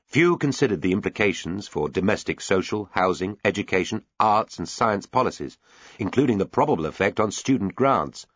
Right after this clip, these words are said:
Few indeed of those who attacked the Prime Minister and his colleagues simultaneously for helping the Americans abroad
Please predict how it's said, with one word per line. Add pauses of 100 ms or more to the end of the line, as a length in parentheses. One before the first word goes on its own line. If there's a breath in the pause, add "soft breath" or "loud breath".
(440)
Few
indeed
of
those
who
attacked
the
Prime
Minister
and
his
colleagues
simultaneously
for
helping
the
Americans
abroad